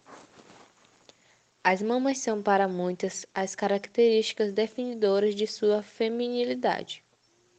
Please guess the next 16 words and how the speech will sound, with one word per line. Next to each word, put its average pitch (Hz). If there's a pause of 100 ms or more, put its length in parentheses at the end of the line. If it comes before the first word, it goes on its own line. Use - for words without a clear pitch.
(760)
Essas 240
mulheres 190
não 202
conseguem 202
se -
imaginar 214
vivendo 196
sem 208
elas 190 (1200)
ou 202
enfrentando 226
problemas 202
relacionados 202 (440)
ao 202
atributo 220
físico 208